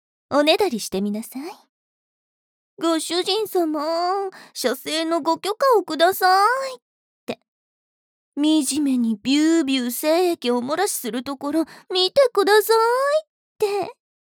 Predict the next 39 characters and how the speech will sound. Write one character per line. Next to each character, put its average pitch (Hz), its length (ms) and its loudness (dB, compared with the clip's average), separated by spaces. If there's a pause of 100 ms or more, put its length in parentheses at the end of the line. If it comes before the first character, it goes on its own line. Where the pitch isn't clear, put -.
(180)
<laughs> - 840 -8 (1500)
ほ 226 220 0
ら 180 320 -8
ほ 294 240 -2
ら、 285 560 -4 (600)
黙 320 340 2
っ 427 40 -4
て 370 200 -6
て 311 160 -8
も 262 240 -6 (340)
君 269 260 0
の 277 160 2
思 285 200 0
い 285 60 -2
は 196 120 -4
伝 - 280 -4
わ 233 80 -2
ら 285 140 -2
な 330 160 -2
い 370 60 -2
わ 302 100 -6
よ。 226 180 -6 (1120)
ち 220 100 0
ゃ 220 140 2
ん 233 100 0
と 240 160 -4
言 196 320 -6
葉 302 140 -4
に 233 160 -4
出 220 160 -4
し - 160 -12
て、 240 260 -6 (540)
私 202 540 -8
に、 226 200 -6 (760)
ご 302 160 4
主 392 200 0
人 392 220 -4
様 247 320 -6
に、 214 300 -8